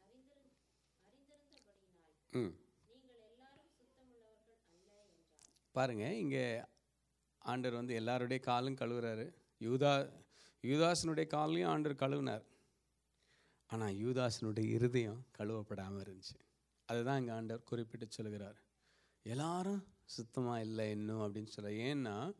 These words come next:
Speaker 2: நம்முடைய இருதயத்தை ஆண்டவர் வந்து சுத்திகரிக்க விரும்புகிற தேவனா இருக்கிறார். ஏன், பிசாசு ஏற்கனவே ரெண்டாம் வசனத்துல என்ன வாசித்தோம், யூதாசனுடைய இருதயத்தை தூண்டி விட்டான்னு சொல்லி.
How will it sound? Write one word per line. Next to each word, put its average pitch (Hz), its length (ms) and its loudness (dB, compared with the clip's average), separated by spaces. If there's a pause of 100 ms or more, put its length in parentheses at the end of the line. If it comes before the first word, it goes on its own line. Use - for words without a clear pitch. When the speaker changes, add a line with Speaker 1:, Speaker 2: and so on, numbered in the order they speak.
(400)
Speaker 2:
நம்முடைய 120 340 0 (100)
இருதயத்தை 147 760 2
ஆண்டவர் 120 380 -2
வந்து 113 260 -4
சுத்திகரிக்க 117 680 -4 (520)
விரும்புகிற 113 520 0
தேவனா 104 380 -2
இருக்கிறார். 104 340 -2
ஏன், 127 320 -2 (480)
பிசாசு 143 580 0 (220)
ஏற்கனவே 120 440 -2
ரெண்டாம் 127 300 2
வசனத்துல 131 380 0
என்ன 127 100 0
வாசித்தோம், 139 420 0 (460)
யூதாசனுடைய 139 600 4
இருதயத்தை 143 420 4 (880)
தூண்டி 202 360 6
விட்டான்னு 165 400 6
சொல்லி. 120 220 -2